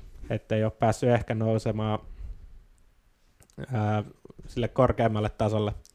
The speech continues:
Mut sit taas jännä nähdä, et miten toi siirto tonne Lakersiin.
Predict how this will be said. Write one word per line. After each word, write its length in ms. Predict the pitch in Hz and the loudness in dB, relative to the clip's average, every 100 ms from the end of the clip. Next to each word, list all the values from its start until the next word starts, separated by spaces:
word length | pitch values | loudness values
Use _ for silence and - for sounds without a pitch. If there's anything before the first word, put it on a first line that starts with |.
| _ _ _ - | _ _ _ -6
Mut 140 | 113 | -6
sit 260 | - 117 - _ _ _ - - | 0 -2 -2 _ _ _ -20 -2
taas 420 | 120 117 - - - - - - - | 2 2 0 -14 -20 -20 -20 -20 0
jännä 280 | 143 143 139 | 2 4 4
nähdä, 300 | 147 143 139 | 4 6 4
et 100 | 135 | 4
miten 260 | 131 135 | 4 4
toi 300 | 135 131 135 - - - _ | 6 6 4 -6 -20 -20 _
siirto 400 | - 147 139 - | 2 4 6 4
tonne 200 | 120 120 | 2 2
Lakersiin. 960 | 117 117 110 - 110 - - 107 107 | 4 4 2 0 0 0 -2 0 0